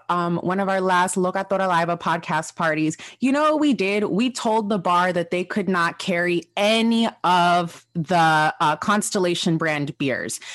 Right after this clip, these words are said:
And it was a fucking, uh, drama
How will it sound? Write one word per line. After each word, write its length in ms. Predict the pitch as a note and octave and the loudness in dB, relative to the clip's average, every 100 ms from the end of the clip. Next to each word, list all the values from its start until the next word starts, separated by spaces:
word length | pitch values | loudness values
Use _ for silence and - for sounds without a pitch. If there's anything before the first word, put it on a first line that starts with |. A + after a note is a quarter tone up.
| - | -6
And 120 | A#3 B3+ | -2 0
it 80 | |
was 160 | D4 D4+ | 0 0
a 100 | B3+ | -2
fucking, 540 | B3 A#3 A#3 A3+ F#3+ - - | 0 0 2 0 0 -6 -2
uh, 300 | F3+ E3 D3 | 2 2 0
drama 680 | D#3+ E3+ F3+ F#3+ G3 F#3+ F#3 | -2 0 2 2 2 2 0